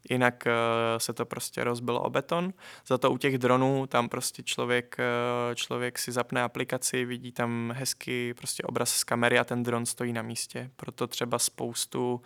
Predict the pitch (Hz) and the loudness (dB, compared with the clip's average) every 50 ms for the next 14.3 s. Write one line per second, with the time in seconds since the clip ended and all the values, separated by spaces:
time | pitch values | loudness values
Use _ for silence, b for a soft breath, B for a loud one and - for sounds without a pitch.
0 | B B B B B B B - 127 - - 127 123 123 123 127 123 123 120 - | B B B B B B B -4 -4 -2 -2 -2 0 0 0 0 2 2 2 2
1 | - 123 123 123 120 123 120 120 123 123 117 117 - - - 127 123 123 127 127 | 2 2 0 0 2 4 4 4 4 4 2 2 0 0 0 0 2 2 2 2
2 | 135 139 139 - - 127 - - 127 120 120 120 123 - - 123 120 120 120 - | 2 0 -2 -2 -4 -4 -2 -4 -2 -2 -2 -4 -4 -4 -4 -4 -2 -2 -2 -2
3 | - 127 120 117 120 117 117 117 117 117 120 123 120 123 117 120 - - - 120 | -4 -2 -2 0 0 0 0 0 0 0 0 -2 -2 -2 -4 -4 -4 -4 -2 0
4 | 123 131 135 143 143 - - B B B B B B B B 120 117 117 117 127 | 0 0 0 0 -4 -8 -12 B B B B B B B B -2 -2 2 4 6
5 | 127 123 120 117 - 123 - 113 120 120 123 - - 135 139 139 131 131 131 - | 6 6 6 4 0 -4 -4 -2 -2 -2 -2 -2 0 2 4 4 4 2 0 -6
6 | B B B B B - 123 120 123 117 127 123 - 139 120 120 120 117 - 123 | B B B B B -8 -4 -2 -2 0 0 0 0 0 0 0 -2 -2 -2 -2
7 | 120 120 120 120 120 120 117 120 - 131 123 120 120 - - 127 - - 120 - | 0 2 4 4 4 4 2 0 -2 -4 -4 -4 -4 -4 -4 -6 -6 -8 -10 -8
8 | - 120 117 117 117 117 113 117 117 113 117 117 113 117 - 123 - - 123 127 | -6 -4 -2 -2 -2 -2 -2 -2 -4 -2 -2 -2 -2 -2 -4 -6 -6 -6 -4 -2
9 | 127 123 - - - - - - - 131 127 127 - - - 127 120 120 117 117 | -2 -2 -2 -4 -4 -4 -4 0 4 4 4 4 2 -4 -6 -4 -2 -2 0 -2
10 | 120 120 117 - - - 120 120 117 113 113 117 120 117 - - - 127 123 120 | -2 -2 -2 -4 -2 0 0 0 0 -2 -2 -4 -2 -2 -2 -2 -2 -2 -2 0
11 | 120 117 117 117 117 120 117 117 117 127 131 123 117 117 117 120 120 - - - | 0 -2 -2 -2 -2 -4 -4 -4 -6 -6 -4 -4 -4 -4 -4 -6 -6 -6 -6 -6
12 | 117 - - 120 120 117 - 123 127 127 120 117 - - - 127 127 120 120 120 | -6 -2 0 0 0 0 -2 -4 -4 -6 -6 -8 -6 -4 -4 -4 -2 -2 -2 -2
13 | 117 120 120 120 - - 120 - - 123 120 - - - 127 123 123 120 - - | 0 0 0 -2 -2 -6 -6 -6 -6 -6 -6 -8 -8 -6 -4 -2 -2 -2 -4 -6
14 | - - 160 - - 127 | -8 -8 -10 -10 -8 -8